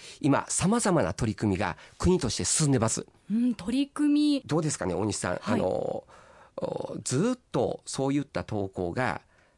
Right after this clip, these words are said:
Speaker 1: あ、ネット上に残っているというのは、
Speaker 2: いや、い、嫌です。
Speaker 1: 嫌ですよね。
Speaker 2: <laughs> はい。
Speaker 1: あの、精神的にも大変だと思いますね。
Speaker 2: はい。
Speaker 1: で、自分の人に知られたくないプライバシーがネット上にずっと残ってたり、
Speaker 2: はい。
Speaker 1: あるいは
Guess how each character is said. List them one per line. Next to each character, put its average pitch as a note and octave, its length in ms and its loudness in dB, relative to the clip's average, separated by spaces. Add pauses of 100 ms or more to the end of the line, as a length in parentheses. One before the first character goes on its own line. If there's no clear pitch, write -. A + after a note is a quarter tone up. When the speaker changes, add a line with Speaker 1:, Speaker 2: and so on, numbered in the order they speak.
Speaker 1:
あ、 F2 160 -4
ネ B2 120 2
ッ - 40 -2
ト B2+ 200 -2
上 A#2 160 0
に A2+ 120 2
残 B2 240 0
っ B2+ 40 0
て - 140 -4
い A#2+ 80 2
る A2+ 80 0
と - 80 -4
い F2 80 0
う E2 60 -2
の D#2 80 -2
は、 D2 120 -8 (720)
Speaker 2:
い C#4+ 60 -4
や、 D4 400 2
い、 D4 400 0
嫌 C#4 140 4
で C#4 100 4
す。 - 180 -2 (420)
Speaker 1:
嫌 - 220 4
で A#3+ 120 0
す - 160 -2
よ F#2 80 2
ね。 D#3 140 4
Speaker 2:
<laughs> - 40 6
は C4 140 6
い。 G#3 140 -4 (500)
Speaker 1:
あ G#2+ 100 0
の、 F#2+ 100 2
精 C3+ 200 0
神 C3 160 0
的 A2+ 120 -4
に A2+ 100 0
も F#2 80 -2
大 A2+ 180 -2
変 D3+ 120 2
だ B2 140 -2
と F2+ 120 -2
思 F2+ 180 0
い F2+ 60 0
ま F2+ 100 0
す - 100 -4
ね。 E3+ 140 2
Speaker 2:
は G3+ 180 -2
い。 F3 60 -8
Speaker 1:
で、 D3 240 0 (500)
自 - 160 -2
分 B2+ 200 2
の E3+ 200 0 (280)
人 - 200 -2
に C3+ 100 2
知 - 140 -2
ら D3+ 100 0
れ D3+ 80 -2
た C#3+ 140 -4
く A#2 100 -6
な G2 140 -4
い - 140 -10
プ A2 100 -4
ラ B2 100 -2
イ A2+ 60 -2
バ F#2 100 -4
シ - 160 -10
ー E2 60 -8
が G#2 220 -6 (120)
ネ G#2+ 120 -6
ッ - 20 -4
ト - 180 -6
上 G2 200 -2
に F#2 260 -2 (400)
ず D3+ 100 -2
っ - 20 0
と G2+ 140 -6
残 G#2 200 -2
っ - 40 -8
て A#2 120 -4
た G3+ 100 -4
り、 A3+ 40 0
Speaker 2:
は A3+ 60 0
い。 F#3+ 140 -6 (100)
Speaker 1:
あ A#2 140 -4
る C3+ 60 2
い A#2+ 60 2
は F2+ 220 -2